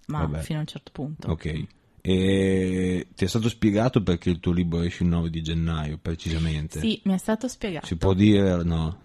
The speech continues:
Speaker 2: forse meglio
Speaker 1: Sì,
Speaker 2: di no.
Speaker 1: no,
Speaker 2: No, no,
Speaker 1: sì,
Speaker 2: eh.
Speaker 1: io, io lo dico senza problemi, ma poi
Speaker 2: Ok.
Speaker 1: non è mica un segreto.
Speaker 2: Per una questione di product placement.
Speaker 1: Bravissimo.
Speaker 2: Perfetto.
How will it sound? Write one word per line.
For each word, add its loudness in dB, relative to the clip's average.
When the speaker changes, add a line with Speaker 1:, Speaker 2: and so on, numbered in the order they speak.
Speaker 2:
forse 2
meglio 6
Speaker 1:
Sì, 8
Speaker 2:
di 4
no. 0
Speaker 1:
no, -
Speaker 2:
No, 8
no, 4
Speaker 1:
sì, 4
Speaker 2:
eh. -2
Speaker 1:
io, 6
io 0
lo -2
dico -6
senza -8
problemi, -2
ma -4
poi 2
Speaker 2:
Ok. 6
Speaker 1:
non 6
è -2
mica -6
un -6
segreto. -8
Speaker 2:
Per 0
una 2
questione 4
di 0
product 0
placement. -6
Speaker 1:
Bravissimo. -4
Speaker 2:
Perfetto. -8